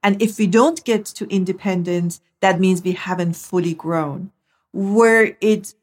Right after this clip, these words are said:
falls short is that this is not a period, it's a comma. After independence, there comes interdependence,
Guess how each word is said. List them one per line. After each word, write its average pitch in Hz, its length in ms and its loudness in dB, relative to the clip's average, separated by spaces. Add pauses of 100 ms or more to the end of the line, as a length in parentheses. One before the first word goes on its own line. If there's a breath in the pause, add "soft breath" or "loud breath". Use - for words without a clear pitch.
(300)
falls 208 420 4
short 240 640 -2 (300)
is 208 160 2
that 202 380 0
this 240 200 0
is 220 160 -6
not 220 220 2
a 202 60 2
period, 202 560 0
it's 180 120 -10
a 190 60 -4
comma. 180 580 -6 (600)
After 269 400 2
independence, 190 960 -2
there 196 220 4
comes 180 500 -4 (100)
interdependence, 175 1300 -2